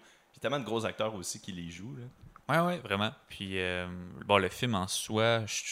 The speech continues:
Speaker 2: c'est, c'est un grand film, là. Je pense qu'il y a, au niveau de la réalisation, c'est vraiment bien. Euh, il y a beaucoup de jeux de, avec le temps, les, les musiques sont le fun, euh, les acteurs sont bons.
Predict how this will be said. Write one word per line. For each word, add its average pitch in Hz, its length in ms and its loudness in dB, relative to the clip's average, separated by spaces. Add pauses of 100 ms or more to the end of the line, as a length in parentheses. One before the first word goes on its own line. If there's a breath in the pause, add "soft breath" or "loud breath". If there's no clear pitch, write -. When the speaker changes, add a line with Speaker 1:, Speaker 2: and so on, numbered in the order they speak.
(160)
Speaker 2:
c'est, 85 500 -8 (720 soft breath)
c'est - 380 -8
un 85 380 -6
grand 90 300 -2
film, 87 360 -6
là. 95 100 -14
Je - 120 -12
pense 92 220 -12
qu'il 92 180 -10
y 90 140 0
a, 87 220 2
au 90 60 -2
niveau 95 160 2
de 101 60 2
la 92 80 6
réalisation, 95 720 -2
c'est - 260 -6
vraiment 90 500 -6
bien. 98 420 0 (380 loud breath)
Euh, 82 220 -10
il 82 100 -10
y 87 60 -2
a 87 40 0
beaucoup 95 320 -8
de 92 260 -2
jeux 101 600 0
de, 85 280 -2 (500)
avec 95 300 -6
le 92 100 2
temps, 101 500 2
les, 85 360 -6
les 87 120 -8
musiques 95 420 -2
sont 90 140 -4
le 87 60 -6
fun, 107 380 0 (160)
euh, 87 160 -6
les 85 200 -4
acteurs 110 360 8
sont 95 220 0
bons. 110 360 2